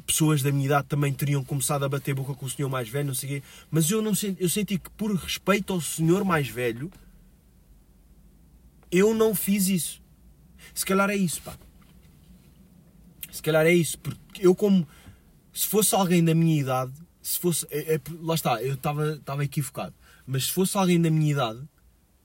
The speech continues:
eu se calhar tinha, não sei, não sei, se calhar não tinha, se calhar não tinha. Não, yeah, eu não tinha, eu não tinha feito isso, mas alguém de outra, pá, eu, eu tenho amigos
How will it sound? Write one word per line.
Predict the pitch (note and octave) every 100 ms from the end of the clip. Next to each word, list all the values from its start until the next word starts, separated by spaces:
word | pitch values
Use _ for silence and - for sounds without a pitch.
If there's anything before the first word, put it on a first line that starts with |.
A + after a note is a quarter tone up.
| _ _ _ -
eu | F3
se | E3 -
calhar | F#3 E3 F3 F#3+
tinha, | - F3+ F#3+ F#3 F#3+ F#3+ F#3+ F#3+ - _ _ - - _ - _ _ _
não | F3 F#3+
sei, | E3+ F#3+ E3 C3 _ _ _ - - -
não | F#3
sei, | F#3 D3+
se | -
calhar | G#3 F3
não | B2+
tinha, | A#2+ G#2+ F#2+ -
se | -
calhar | - D#3
não | C#3 A2
tinha. | G#2 G2 E2+ _ _ _ -
Não, | C#3 B2
yeah, | A#2 A2+
eu | C#3
não | C#3+
tinha, | A#2 G#2+
eu | A#2
não | C3
tinha | C#3+
feito | - C3 C3
isso, | -
mas | D#3 D#3
alguém | E3 F3+ G#3+ G3
de | D#3 C#3
outra, | F3+ F#3 F3 D#3 - - -
pá, | - D#3
eu, | D3 D#3+ -
eu | D#3
tenho | C#3+ F3+ F3
amigos | E3+ F#3+ G3 G#3